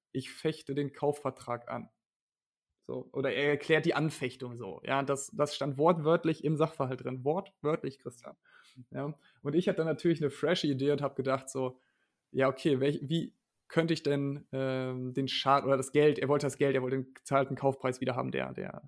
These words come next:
Händler. So. Und dann hab ich natürlich gedacht, wie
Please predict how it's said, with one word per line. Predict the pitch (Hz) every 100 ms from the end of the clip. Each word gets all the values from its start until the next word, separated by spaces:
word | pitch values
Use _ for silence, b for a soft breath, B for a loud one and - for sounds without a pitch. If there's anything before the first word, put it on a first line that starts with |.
| 143
Händler. | - 135 127 - _ b b -
So. | - - _ _
Und | -
dann | 135
hab | 151
ich | 160
natürlich | 156 165 151
gedacht, | 151 151 139 131 - -
wie | 156 180 202 208